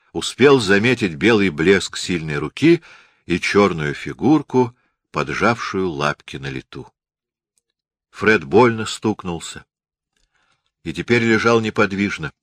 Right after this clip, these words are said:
Сознание он не потерял, только весь как-то обмяк, смотрел в одну точку, мелко стучал зубами. "Плохо, брат", вздохнул фокусник, подняв его с полу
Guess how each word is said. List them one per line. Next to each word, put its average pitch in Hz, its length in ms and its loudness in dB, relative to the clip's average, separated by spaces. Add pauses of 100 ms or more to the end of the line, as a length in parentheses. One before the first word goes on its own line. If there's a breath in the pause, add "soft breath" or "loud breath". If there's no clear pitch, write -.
(300)
Сознание 104 640 0
он 104 220 -2
не 98 80 -6
потерял, 98 600 -2 (680)
только 98 240 0
весь 101 200 0
как-то 98 320 0
обмяк, 95 520 0
смотрел 87 480 -4
в 80 40 -4
одну 76 260 -6
точку, 113 560 -2 (1200 soft breath)
мелко 113 460 0
стучал 85 560 -4 (100)
зубами. 67 500 -8 (1200)
"Плохо, 160 440 6
брат", 143 600 0 (420)
вздохнул 92 560 -2
фокусник, 107 680 -2
подняв 90 420 0
его 82 320 -2
с - 160 -8
полу 127 420 0